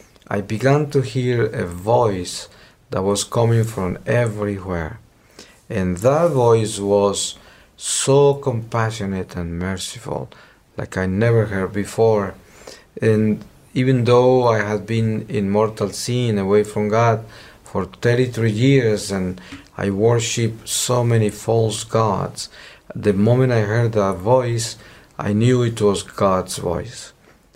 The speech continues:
no doubt. And I felt with the most amazing shame, because I just had seen my whole life in that illumination of my conscience, so I knew who I was. I knew the state of mortal sin I was in.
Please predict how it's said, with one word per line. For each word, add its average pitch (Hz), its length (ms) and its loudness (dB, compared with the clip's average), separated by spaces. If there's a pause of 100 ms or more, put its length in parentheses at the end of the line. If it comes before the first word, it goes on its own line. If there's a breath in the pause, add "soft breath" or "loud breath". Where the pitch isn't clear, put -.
no 101 340 0
doubt. 90 640 -4 (120)
And 95 360 -2 (920 loud breath)
I 98 180 -2
felt 123 520 -2
with 95 140 -2
the 98 80 0
most 104 480 0
amazing 98 580 -2
shame, 92 640 -2 (340 soft breath)
because 104 460 0 (320 loud breath)
I 104 120 -2
just 143 420 4
had 104 220 -2
seen 131 360 2
my 107 120 2
whole 101 280 2
life 113 440 0 (380 loud breath)
in 98 200 -4
that 107 180 2
illumination 107 760 0
of 92 60 -4
my 90 240 -6
conscience, 127 600 -2 (280 loud breath)
so - 220 -2
I 104 80 2
knew 127 240 4
who 113 160 2
I 90 140 2
was. 92 400 0 (320 loud breath)
I 107 100 -4
knew 127 260 4
the 113 60 -4
state 120 420 -2
of 113 120 4
mortal 107 360 0
sin 107 300 -4
I 101 40 0
was 92 260 -4
in. 95 300 -4